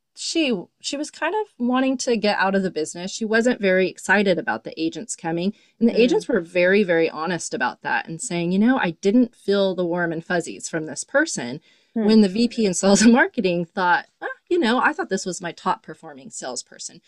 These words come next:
Speaker 2: Wow.
Speaker 1: So it just uncovers things builders do need to be open to.
Speaker 2: Very
Speaker 1: But
Speaker 2: cool.
Speaker 1: for the real estate agents too, by the way, you know,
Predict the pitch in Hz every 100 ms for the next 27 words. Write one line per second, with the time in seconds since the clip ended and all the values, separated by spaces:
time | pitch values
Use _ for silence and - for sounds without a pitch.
0 | _ _ 185 185 277 262 - 294 - 339
1 | - 381 - 190 170 165 170 165 - _
2 | - 202 196 - 165 156 156 151 - 156
3 | 151 139 - 135 127 - _ _ _ _
4 | - 185 151 135 160 - - - - _
5 | _ _ - 214 208 180 165 160 - _
6 | _ _ _ - 262 226 247 330 294 -
7 | 185 175 165 165 - - 190 156 147 151
8 | 151 147 151 _ _ _ - 190 180 170
9 | 160